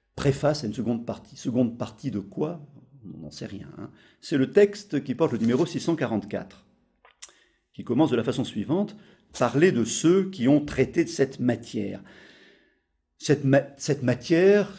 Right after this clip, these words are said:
c'est, c'est les apologistes, c'est ceux qui voudraient prouver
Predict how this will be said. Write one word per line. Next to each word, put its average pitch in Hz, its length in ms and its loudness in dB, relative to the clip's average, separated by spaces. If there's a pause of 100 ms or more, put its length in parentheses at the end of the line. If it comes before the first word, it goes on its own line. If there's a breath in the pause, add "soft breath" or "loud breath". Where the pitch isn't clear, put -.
c'est, 160 1200 0
c'est 160 160 2
les 135 120 4
apologistes, 110 720 -4
c'est 110 80 -8
ceux 147 180 -6
qui 123 220 -6
voudraient 143 680 2
prouver 151 760 -2